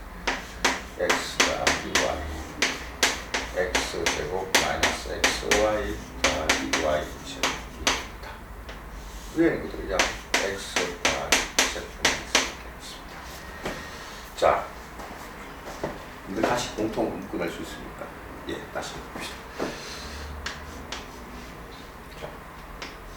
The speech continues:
X 더하기 Y, X 마이너스 Y. 요것은 X 더하기 Z로 묶어주면은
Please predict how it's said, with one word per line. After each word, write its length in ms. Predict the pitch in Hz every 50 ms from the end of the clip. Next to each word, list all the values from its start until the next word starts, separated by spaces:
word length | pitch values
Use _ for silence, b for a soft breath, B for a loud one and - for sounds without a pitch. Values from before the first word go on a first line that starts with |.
| - - - - - - - - - - - - - - - - - - - - - - - - 80 - - - - - - - - - - - - - - - - - - - - - - - - - - - - - - - - - - - - - - - - -
X 640 | 98 104 104 - - - - - - 113 110 113 113
더하기 640 | 113 - 78 73 78 73 76 76 - - 87 82 78 76
Y, 160 | 73 - - - - - 92 98 - - - - - - - - - - - - - - - - -
X 400 | 80 - - - - - - - 202 202 208 - -
마이너스 600 | 151 147 - - 147 151 - - - - - - -
Y. 380 | - - - - - - - - - - - - - - - - - - - - - - - - - - - -
요것은 540 | 90 92 107 104 104 92 87 85 85 87 - - -
X 720 | 123 120 98 - - - - 110 107 101 95 92 92 -
더하기 560 | - 82 80 - - - 95 - - - - - - -
Z로 460 | - - 113 107 - - 101 - -
묶어주면은 920 | - 90 87 - - - - - - - 95 87 78 73 71 - - -